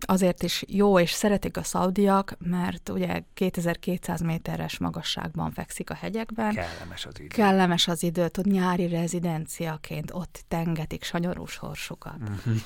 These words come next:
Speaker 2: <laughs> Aztán voltatok Riádban, ugye? Tehát Riád milyen? Engem az érdekel, engem mindig a fővárosok érdekelnek, mert az rengeteg mindent közvetít arról az adott országról.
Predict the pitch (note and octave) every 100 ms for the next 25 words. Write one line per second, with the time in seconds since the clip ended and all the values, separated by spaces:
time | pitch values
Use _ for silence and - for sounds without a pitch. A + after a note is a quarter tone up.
0 | - G3+ - G#3+ - - - - A3 F#3
1 | - - - - - - A2+ A2+ A2 A#2
2 | A2+ G#2 - G2+ F2+ F2+ F#2 A2 B2 -
3 | E2+ F#2+ G#2 B2+ B2 F#2+ G#2 G2 G2+ F#2+
4 | G#2+ G2 F2+ F#2+ G#2 G#2 - C#3+ A2+ G2+
5 | G2+ F#2+ G#2+ A2 A#2 F3 A2 - F#2 F2
6 | E2 F2+ E2 - - - - E2 E2+ E2+
7 | - - - - A2 G2+ - B2 C3+ F3
8 | F#3+ B2+ B2+ F2 - E2 D#2+ E2 D#2 D#2
9 | D#2+ - - E2 - D2+ - E2 - D#2
10 | - D#2+ E2+ E2 - - - - - -
11 | - - - -